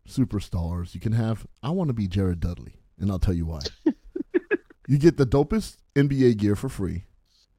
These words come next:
You get the best seat in the arena, even with fans not allowed at the games. And you, all you do is wave a towel, maybe hit a three-pointer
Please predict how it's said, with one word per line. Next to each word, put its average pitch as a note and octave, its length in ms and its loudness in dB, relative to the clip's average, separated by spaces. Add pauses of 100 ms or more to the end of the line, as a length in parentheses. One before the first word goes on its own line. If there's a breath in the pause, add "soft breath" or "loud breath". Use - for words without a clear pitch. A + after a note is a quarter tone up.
(180)
You B2+ 100 0
get D#3+ 180 4
the C#3+ 100 2
best G#3 420 2
seat - 400 -2 (160)
in C#3+ 80 6
the C#3+ 120 6
arena, C3+ 400 6 (100)
even F#4+ 360 12
with F4+ 240 2
fans D#4+ 380 2
not C#4+ 180 4
allowed A3 380 8
at G3+ 100 0
the E3+ 60 -8
games. C#3 480 0 (880)
And B2+ 120 2
you, C#3 120 -2
all F3+ 160 0
you A#3 80 2
do A3+ 140 0
is F#3 100 0
wave F3 220 4
a G#3 40 -2
towel, C3 420 -2 (520)
maybe D3+ 360 4
hit F3 140 6
a E3 60 4
three-pointer D#3 640 0